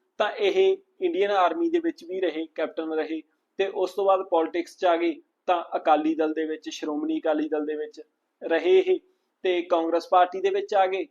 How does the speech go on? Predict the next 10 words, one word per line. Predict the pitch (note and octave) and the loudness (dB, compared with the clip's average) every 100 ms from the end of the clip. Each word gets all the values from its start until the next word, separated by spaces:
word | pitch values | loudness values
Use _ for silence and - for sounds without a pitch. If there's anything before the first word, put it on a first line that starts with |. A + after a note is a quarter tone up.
| _ | _
ਉਸ | - F3+ | -8 -6
ਤੋਂ | G3+ | 0
ਬਾਅਦ | G3 G3 F#3+ F#3+ | 2 2 2 -4
ਅਠਾਨਵੇਂ | F3 E3+ F3 F#3 F3+ - | -2 -2 -2 -2 -6 -8
ਚ | G3+ - | -6 0
ਆਏ | E3+ E3 | 0 0
ਨੇ | E3 | -4
ਸ਼ਾਇਦ, | D#3+ E3+ D#3+ - _ _ _ _ | -4 -4 -4 -10 _ _ _ _
ਤਾਂ | A3+ A3+ - | -2 -2 -2
ਉਦੋਂ | A3+ G#3+ A#3 A3+ | 2 4 2 0